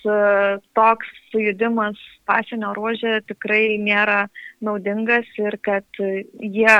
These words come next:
galėjo pykti ar kelti neramumus tam tikrus bendruomenėse, ypatingai tose, kuriuose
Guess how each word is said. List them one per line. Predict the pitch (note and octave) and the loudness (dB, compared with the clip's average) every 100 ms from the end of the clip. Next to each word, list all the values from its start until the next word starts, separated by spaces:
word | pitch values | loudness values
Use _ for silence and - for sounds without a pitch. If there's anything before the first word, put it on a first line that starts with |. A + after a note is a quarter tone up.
| G3+ A#3 | 4 -4
galėjo | A3 G3 G3 G#3 G#3 | -8 -4 -2 -2 -2
pykti | - A#3 - - G#3+ | -6 -10 -10 -2 -2
ar | G3+ G#3 | 0 -4
kelti | G#3 G3+ G#3+ A3 | -2 0 0 -2
neramumus | G#3 F#3 F#3 F#3 F#3+ C4+ - | -6 -6 -6 -8 -8 -8 -4
tam | B3 A#3 | -4 -4
tikrus | A3+ A3+ A3+ - | -4 -2 -2 -2
bendruomenėse, | G3+ G3 F#3+ G#3 B3 A#3+ A#3 A3+ G#3+ G3+ | -4 -4 -2 0 0 0 -2 -4 -8 -8
ypatingai | F#3+ F#3+ A3+ G#3+ | -8 -8 -8 -8
tose, | F#3+ F3 G#3 G#3+ | -8 -8 -8 -8
kuriuose | F#3+ F3+ - G3 | -8 -10 -6 -4